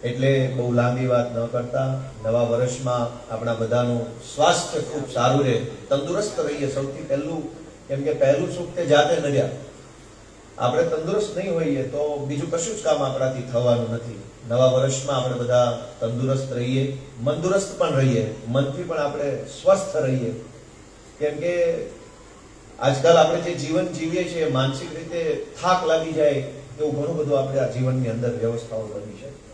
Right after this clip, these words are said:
જો કે એક સારી બાબત તો મને એ જાણવા મળી કે આપણા આ, અ, સંપ્રદાયની અંદર સંસારમાં રહે, એક તો છે કે ભાઈ તમે ગૃહ ત્યાગ કરી દો છો, આપણી વેદોની પરંપરા પ્રમાણે ગૃહસ્થાશ્રમ ને પછી વાનપ્રસ્થાશ્રમ આવી ગયો,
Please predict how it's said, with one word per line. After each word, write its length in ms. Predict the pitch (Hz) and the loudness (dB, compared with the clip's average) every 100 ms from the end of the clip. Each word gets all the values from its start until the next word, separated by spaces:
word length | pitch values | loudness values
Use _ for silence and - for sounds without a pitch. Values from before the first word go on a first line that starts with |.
| - | -6
જો 80 | 123 | -2
કે 120 | 135 | 0
એક 140 | 135 | -2
સારી 240 | 143 135 139 | 0 0 2
બાબત 360 | 139 131 - | 0 0 -2
તો 100 | - | -2
મને 200 | 127 127 | -2 -2
એ 260 | 127 135 139 | 0 2 2
જાણવા 360 | 127 135 135 120 | 4 4 6 6
મળી 260 | 117 117 - - - - - - - | 4 2 -4 -12 -16 -20 -20 -20 -2
કે 140 | 113 | 4
આપણા 440 | 117 117 131 131 131 | 4 4 4 4 4
આ, 360 | 127 123 120 | 4 4 2
અ, 840 | - - - - - - 101 101 - | 0 -8 -14 -20 -14 -6 -2 -2 2
સંપ્રદાયની 720 | 131 135 147 143 143 143 139 | 6 8 8 8 8 6 4
અંદર 420 | 127 131 139 113 - - - - | 0 4 4 4 -2 -12 -16 -6
સંસારમાં 560 | 123 123 127 147 - 160 | -2 0 6 6 6 4
રહે, 100 | 147 147 | 2 2
એક 200 | 135 135 | -4 -4
તો 100 | 185 | -2
છે 180 | 175 185 | 0 -2
કે 160 | 190 196 | 0 0
ભાઈ 220 | 196 202 | 0 2
તમે 280 | 180 180 190 | 2 2 0
ગૃહ 360 | 139 175 185 | 0 0 2
ત્યાગ 280 | 180 180 180 | 4 4 4
કરી 180 | 170 180 | 2 2
દો 140 | 175 | 0
છો, 160 | 175 170 | 0 4
આપણી 460 | 151 151 160 156 - - - - - - - 117 | 4 2 -4 -6 -10 -14 -18 -20 -20 -20 -18 -4
વેદોની 360 | 147 165 185 175 | -2 2 0 2
પરંપરા 540 | 165 170 - 165 160 | 2 2 2 6 6
પ્રમાણે 460 | 156 156 156 147 127 - 113 120 | 6 4 4 2 0 -6 -10 -2
ગૃહસ્થાશ્રમ 760 | 151 151 156 143 143 143 139 | 0 0 4 4 4 2 0
ને 80 | 139 | 0
પછી 240 | 131 131 135 | -2 -4 2
વાનપ્રસ્થાશ્રમ 920 | 147 160 156 151 - 147 139 143 139 | 4 4 2 -2 2 2 2 0 2
આવી 200 | 131 131 | 2 2
ગયો, 220 | 123 120 | 0 -2